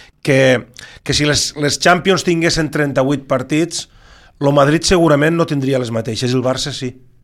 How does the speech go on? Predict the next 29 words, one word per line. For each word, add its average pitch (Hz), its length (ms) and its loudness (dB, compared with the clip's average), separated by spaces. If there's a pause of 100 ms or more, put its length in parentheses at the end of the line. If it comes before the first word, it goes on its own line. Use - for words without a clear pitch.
(320)
I 135 120 -6
em - 80 -4
va 143 100 4
dir 170 140 4 (340)
que 156 80 -4
m'expliqués, 143 680 -2 (180)
i - 80 -10
li 135 140 0
vaig 123 100 -2
dir, 123 80 -4
"Fàcil, 151 400 0 (400)
lo 127 80 -2
Barça 156 240 2
ha 185 80 2
guanyat 175 240 0
les 147 160 0
cinc 147 160 -2
Copes 131 300 -2
d'Europa 143 500 0
en 139 160 -4
cinc 147 240 0
lligues 147 300 0
guanyades 120 400 -4
els 107 100 -10
cinc 104 160 -12
anys. 92 240 -16 (560)
Lo 123 140 -6
Madrid 123 260 0
no." 98 140 -10